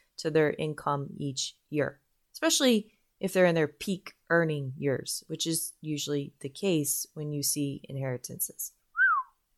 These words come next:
So a good friend and colleague who produces informations for advisors across the country, his name is Jim Silbernagel. I've actually, uh, been on his show, Real Wealth, in the past. He actually coined the top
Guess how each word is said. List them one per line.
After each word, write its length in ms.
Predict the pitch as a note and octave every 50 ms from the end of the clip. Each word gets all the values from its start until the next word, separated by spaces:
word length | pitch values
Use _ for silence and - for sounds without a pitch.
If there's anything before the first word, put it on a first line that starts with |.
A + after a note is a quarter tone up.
| - - _ - - - - - _ _ _ _ _ _ _ -
So 220 | - - C4 - - - _ _ _ _ _ _ _ -
a 60 | G#3
good 380 | F#3+ - - D#4+ E4 F4 F4
friend 520 | F4 - - B3 G#3 F3 C#3+ D3+ E3 F3+ - -
and 140 | F#3+ F3+
colleague 720 | - - - F#3 F3+ E3+ D3+ C#3 C3 B2+ C3 D3+ F#3 - - _ _ _ _ -
who 160 | B3 B3+ B3
produces 880 | - - C4+ A#3 A3 - G#3+ G3+ C4+ D4+ E4 F#4 F#4 - F#4 D#4+ B3+ A#3+
informations 680 | A#3+ A#3 A#3 A3+ G#3+ G#3 G3 G3 - G3 F#3 F3+ -
for 140 | - F3+ E3+
advisors 460 | D#3 D#3+ D#3+ D#3+ D#3+ D#3+ E3 D#3 D#3
across 360 | D#3+ E3 - D#3 D3+ - -
the 60 | -
country, 360 | - - D3 C#3+ - - D3+ D3
his 140 | C#3+ C#3+
name 200 | D3+ D3+ D3 C#3+
is 140 | D3 C#3 -
Jim 160 | - E3 D#3
Silbernagel. 720 | D3+ - - D#3+ D#3 D#3+ D#3+ D#3+ D#3+ D#3+ D#3 - D#3+ D#3+
I've 100 | D#3 D3+
actually, 480 | D#3+ D3+ D#3 - - - D#3+ D#3 D3+ D3
uh, 200 | - D3+ D3+ D3 D3 -
been 140 | - A#3 A#3
on 160 | A#3 A3 G#3
his 160 | G3 F3+ E3
show, 320 | - - E3 D#3 D#3 D#3 D#3
Real 300 | D#3 D#3 D3+ D3+ D3 D3
Wealth, 340 | D3 D3 D3 D3 D3 - - - - - _ _
in 100 | - E3
the 80 | E3 D#3+
past. 400 | D#3+ - F3 D3+ D3+ D#3+ - -
He 140 | G3+ G3 F#3
actually 320 | F#3+ G3 - - - G#3+
coined 460 | - - - F3 F3+ F3 E3+ E3+ E3 -
the 80 | - D#3+
top 460 | - - B3+ B3 C4+ - - -